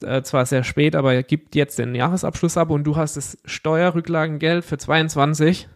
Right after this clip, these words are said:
bei dir in den Cashflow mit dreiundzwanzig reingenommen und hast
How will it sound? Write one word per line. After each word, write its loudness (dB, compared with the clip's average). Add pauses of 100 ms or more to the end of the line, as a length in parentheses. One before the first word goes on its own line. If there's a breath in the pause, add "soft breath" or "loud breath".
(140)
bei 2
dir 4
in 2
den 2
Cashflow 0
mit 0
dreiundzwanzig -2
reingenommen 2 (440 soft breath)
und 4 (200)
hast -4